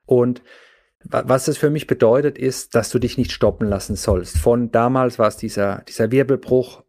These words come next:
oder wir haben das Gespräch gehabt von dem Triathlon in Rot, als ich diesen Plattfuß gehabt hab, dass mich das nicht gestoppt hat. Oder jetzt auch der Wechsel in dieser,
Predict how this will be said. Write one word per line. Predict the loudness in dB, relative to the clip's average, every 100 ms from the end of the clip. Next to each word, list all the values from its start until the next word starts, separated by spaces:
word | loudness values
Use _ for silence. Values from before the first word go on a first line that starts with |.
| -2
oder | 2 4 2 0 -6 -12 _
wir | -4 -2
haben | 0 -2
das | -4
Gespräch | -12 -2 0 0
gehabt | -6 -6
von | 0 -2 -2 -10 -4
dem | -4 -2
Triathlon | 0 0 0 -4
in | -2 -4
Rot, | 0 0 0 -4
als | -6
ich | -6 -12 -20 -20 _ -6
diesen | -2 2
Plattfuß | 2 2 -4 -2
gehabt | -4 -4 -8 -8
hab, | -10 _ _
dass | -4 -4 -12 -4
mich | -2
das | 0 0 -2
nicht | -4
gestoppt | -6 0 -2 -2 -10
hat. | -10 -10 -20 -20 -14 0
Oder | 2 4
jetzt | 2 0 0
auch | 0
der | 0 0
Wechsel | -2 -2 -2 -2
in | -2 -4
dieser, | -2 -2 0 0